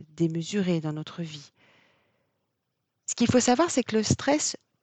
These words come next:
peut générer différents symptômes. D'ordre émotionnel, comme la nervosité, un mal-être ou, euh, une baisse de l'estime de soi.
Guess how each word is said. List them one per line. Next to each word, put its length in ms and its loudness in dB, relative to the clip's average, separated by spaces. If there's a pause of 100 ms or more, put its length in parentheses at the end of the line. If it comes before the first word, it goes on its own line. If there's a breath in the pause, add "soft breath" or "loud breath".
(100)
peut 140 2
générer 580 2 (140)
différents 500 0
symptômes. 640 -8 (1400)
D'ordre 300 0 (140)
émotionnel, 760 0 (140)
comme 200 -6
la 120 -2
nervosité, 840 0
un 120 2
mal-être 720 4
ou, 160 -6
euh, 100 -6 (640 soft breath)
une 160 -2
baisse 480 6 (120)
de 100 -2
l'estime 400 -2
de 100 -8
soi. 320 -6